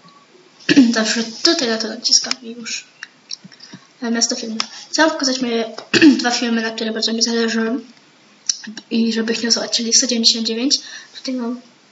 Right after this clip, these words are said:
wyświetlenie, a tutaj dwie sto czterdzieści osiem. E,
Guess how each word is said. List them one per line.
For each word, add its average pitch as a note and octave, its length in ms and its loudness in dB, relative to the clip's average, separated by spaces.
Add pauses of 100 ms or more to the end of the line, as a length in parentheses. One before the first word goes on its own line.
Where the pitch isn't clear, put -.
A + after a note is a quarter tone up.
(140)
wyświetlenie, D#4+ 680 -4
a C4+ 60 -4
tutaj B3+ 300 -4
dwie A#3+ 140 -4
sto A3+ 180 -4 (1600)
czterdzieści A3+ 440 -2
osiem. A3 260 -2 (1000)
E, A3+ 440 -2